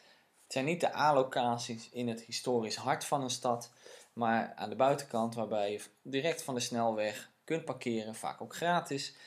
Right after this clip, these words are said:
En je hebt alle ruimte om, eh, naar de ikea, naar de,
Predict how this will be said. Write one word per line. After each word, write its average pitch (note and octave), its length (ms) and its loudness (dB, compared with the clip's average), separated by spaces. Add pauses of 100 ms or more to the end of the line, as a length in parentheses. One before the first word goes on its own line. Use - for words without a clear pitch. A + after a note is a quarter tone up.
(240)
En G#2+ 180 -6
je G#2+ 40 -6
hebt G#2 140 -8
alle G#2+ 240 -2
ruimte G2 440 -4
om, F#2+ 320 -8
eh, F2+ 180 -10 (280)
naar B2 200 -2
de A2 80 -2
ikea, G2 580 -6
naar G2+ 240 -6
de, G2 180 -4